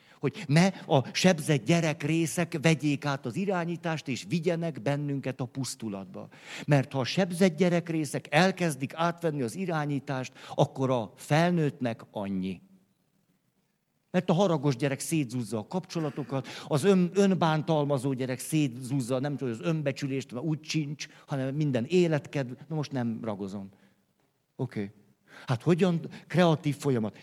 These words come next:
Első példa, emlékeztek, van egy ilyen modellünk, hogy most egy alapvető folyamat, hogy nem vagyok jól, csinálok valamit, és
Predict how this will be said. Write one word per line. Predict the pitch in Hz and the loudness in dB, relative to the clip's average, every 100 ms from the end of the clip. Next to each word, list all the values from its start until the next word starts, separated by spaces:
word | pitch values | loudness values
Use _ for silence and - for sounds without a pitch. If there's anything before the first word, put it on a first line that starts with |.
| - | -2
Első | - 202 202 - 151 127 | 6 8 6 2 2 2
példa, | - 120 110 123 170 185 - - _ _ _ - - - - - - - _ - - - - - - _ _ _ | 2 0 0 0 -2 -4 -10 -20 _ _ _ -20 -18 -18 -20 -20 -20 -20 _ -20 -20 -20 -20 -20 -20 _ _ _
emlékeztek, | 151 170 165 151 139 143 123 | 4 6 6 2 0 -2 -2
van | 156 | 0
egy | 165 131 | 0 0
ilyen | 151 127 | 2 2
modellünk, | 120 151 135 110 117 165 | 2 2 2 0 0 -4
hogy | 135 135 - - 127 120 - - | -4 -6 -8 -12 -10 -10 -12 -16
most | - - | -16 -12
egy | 107 | -6
alapvető | 139 143 110 - 110 107 | 0 0 0 -2 -6 -6
folyamat, | 87 175 175 156 143 | -4 -2 0 -2 -2
hogy | 135 117 - | -4 -6 -6
nem | 127 139 131 | 0 2 2
vagyok | 110 95 90 - | 0 -2 -6 -6
jól, | 107 135 180 208 208 _ _ _ _ _ _ _ _ _ _ _ _ _ _ _ _ _ _ _ - | -4 -4 -4 -6 -10 _ _ _ _ _ _ _ _ _ _ _ _ _ _ _ _ _ _ _ -6
csinálok | - 180 160 127 113 107 104 - | 4 6 8 6 4 0 -4 -6
valamit, | 98 107 117 135 180 202 - - _ _ _ _ _ _ _ _ _ _ | -6 -4 -2 -2 -4 -6 -8 -20 _ _ _ _ _ _ _ _ _ _
és | 170 143 135 - - | 2 4 4 0 -6